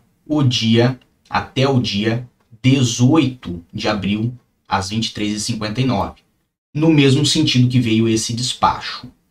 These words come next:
Então, muito provavelmente, nós teremos um outro despacho no dia dezoito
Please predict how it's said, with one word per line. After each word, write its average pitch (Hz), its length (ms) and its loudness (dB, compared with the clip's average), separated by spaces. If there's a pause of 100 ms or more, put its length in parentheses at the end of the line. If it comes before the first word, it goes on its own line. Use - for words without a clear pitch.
(720)
Então, 135 600 4 (260)
muito 185 600 4
provavelmente, 123 800 2
nós 117 320 2
teremos 139 880 2
um 151 260 4
outro 175 320 0
despacho - 720 -4 (560)
no 120 180 4
dia 120 220 2
dezoito 127 580 2